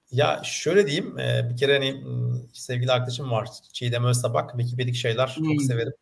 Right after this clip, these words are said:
Speaker 1: Hani
Speaker 2: Tamam,
Speaker 1: kesinlikle
Speaker 2: çok
Speaker 1: tavsiye
Speaker 2: teşekkür
Speaker 1: ederim ki,
Speaker 2: ederim.
Speaker 1: e, hep sürekli görüşüyoruz. Artık, e, Amerika'da Türkiye'de
Speaker 2: Maalesef.
Speaker 1: değil de az görüşebiliyoruz. En azından hep online de bir arada geliyoruz. O yüzden de hani
Speaker 2: Netflix vardı hatta, Cosmoverse oradaydı geçen.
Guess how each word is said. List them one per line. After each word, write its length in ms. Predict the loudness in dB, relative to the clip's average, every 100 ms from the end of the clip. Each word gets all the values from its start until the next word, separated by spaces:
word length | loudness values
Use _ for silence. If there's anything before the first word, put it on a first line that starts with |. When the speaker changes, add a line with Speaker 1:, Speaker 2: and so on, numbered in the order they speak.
| _ -8
Speaker 1:
Hani 280 | -6 -4 -6
Speaker 2:
Tamam, 120 | -6
Speaker 1:
kesinlikle 160 | -4 2
Speaker 2:
çok 80 | 6
Speaker 1:
tavsiye 260 | 6 6
Speaker 2:
teşekkür 140 | 2 0
Speaker 1:
ederim 20 |
ki, 100 | 0 -2 -6 -18 -20 _
Speaker 2:
ederim. 140 | 2 4
Speaker 1:
e, 20 |
hep 140 | 4
sürekli 260 | 4 2 4
görüşüyoruz. 500 | 2 2 4 4 6
Artık, 440 | 6 4 0 -6 -10
e, 60 |
Amerika'da 840 | -4 0 2 0 0 0 0 -2 -12
Türkiye'de 340 | -6 2 4 4
Speaker 2:
Maalesef. 200 | 2 0
Speaker 1:
değil 120 | 4
de 20 |
az 200 | 6 6
görüşebiliyoruz. 440 | 2 -4 -6 -4 -2
En 60 |
azından 180 | 2 2
hep 60 | 2
online 380 | 4 6 4 2
de 100 | 0
bir 100 | 0
arada 140 | 0
geliyoruz. 280 | -4 -6 -2
O 60 | 0
yüzden 240 | 4 6
de 40 |
hani 120 | 6 4
Speaker 2:
Netflix 300 | 2 0 4
vardı 240 | 6 8
hatta, 360 | 6 6 2 4
Cosmoverse 560 | 4 4 4 4 4 2
oradaydı 380 | 2 0 0
geçen. 360 | -2 -4 -4